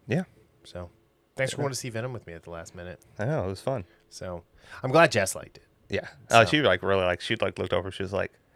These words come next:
Speaker 1: "I really, I wanna see the
Speaker 2: So.
Speaker 1: first one right now."
Speaker 2: Yeah. Oh, <laughs> uh, and, and a shout out to our, our buddy Matt Mitchell,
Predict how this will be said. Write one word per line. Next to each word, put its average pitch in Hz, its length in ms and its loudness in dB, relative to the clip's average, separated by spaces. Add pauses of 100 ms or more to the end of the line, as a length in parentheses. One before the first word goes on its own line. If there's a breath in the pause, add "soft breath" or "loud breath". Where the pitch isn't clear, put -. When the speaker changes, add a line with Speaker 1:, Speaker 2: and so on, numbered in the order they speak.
(120)
Speaker 1:
"I 101 60 -2
really, 110 200 4
I 113 80 2
wanna 127 160 0
see - 120 -2
the 92 80 -2
Speaker 2:
So. 95 60 -6
Speaker 1:
first 107 260 0
one 90 100 -6
right 107 220 -2
now." 98 80 -4
Speaker 2:
Yeah. 90 500 2
Oh, 135 260 6 (140)
<laughs> 107 140 -4
uh, 151 280 6
and, 165 160 2
and 151 220 4
a 139 40 4
shout 165 260 8
out 147 160 6
to 127 180 4
our, 117 180 10
our 110 160 4
buddy 104 240 4
Matt 98 200 0
Mitchell, 92 320 -6